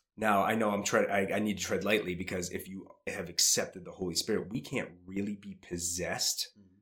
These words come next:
Speaker 1: by, you know, worldly spirits after we receive the Holy Spirit.
Speaker 2: Right.
Speaker 1: We, we can't, because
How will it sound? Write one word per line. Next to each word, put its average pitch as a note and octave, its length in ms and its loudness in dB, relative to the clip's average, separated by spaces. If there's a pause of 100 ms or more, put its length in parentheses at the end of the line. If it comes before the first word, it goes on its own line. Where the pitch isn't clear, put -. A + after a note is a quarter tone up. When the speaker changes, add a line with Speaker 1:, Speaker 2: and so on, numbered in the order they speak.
(240)
Speaker 1:
by, F2+ 560 2 (1000)
you A2 80 -4
know, F2+ 100 -2
worldly F2+ 440 0
spirits - 440 -2
after D2+ 500 -8 (300)
we F2+ 80 -10
receive D#2+ 320 -6
the - 60 -20
Holy B1 200 -16
Spirit. D#2+ 320 -10 (340)
Speaker 2:
Right. E2 140 -20 (380)
Speaker 1:
We, F#2 100 -4
we G2+ 160 -4
can't, G2+ 380 -2
because F2 400 -8